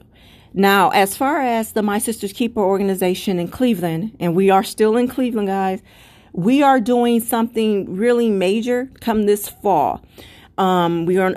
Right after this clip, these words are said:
I'm putting the, I'm putting the things together right now. I am doing a lot of different things that you guys could catch me. I'm doing Zoom meetings and everything else. Everything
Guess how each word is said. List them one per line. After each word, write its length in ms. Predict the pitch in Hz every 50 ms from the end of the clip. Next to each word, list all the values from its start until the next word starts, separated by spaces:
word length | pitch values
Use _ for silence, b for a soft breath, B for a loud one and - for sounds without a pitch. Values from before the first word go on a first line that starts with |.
| - -
I'm 180 | 156 160 180
putting 300 | - - 262 269 233 247
the, 200 | 240 233 214 - -
I'm 120 | 175 190
putting 200 | - - 269 269
the 80 | 277 277
things 260 | 269 277 262 262 262
together 380 | - 277 214 226 226 233 240 233
right 220 | 226 226 226 240
now. 400 | - 208 190 180 180 180 180 - B B B B B B B B B _ _ -
I 160 | - 180 185
am 180 | 196 202 196 196
doing 320 | 175 214 214 208 208 202
a 80 | 196 185
lot 240 | 190 202 214 240 262
of 80 | 254
different 380 | 214 254 254 254 - 254 233 -
things 500 | - 240 233 233 233 226 226 233 226 233
that 240 | - 202 196 202 -
you 60 | 220
guys 400 | - 220 - 214 214 214 214 -
could 100 | - 208
catch 320 | - - 220 202 208 -
me. 160 | 220 214 208
I'm 140 | 202 202 202
doing 260 | 185 196 190 196 190
Zoom 240 | 180 175 202 214 220
meetings 320 | 214 208 202 202 202 196 -
and 100 | 185 190
everything 380 | 190 190 220 214 233 220 214
else. 180 | 202 196 196 196 -
Everything 720 | - 233 262 269 294 277 262 269 240 220 202 196 175 175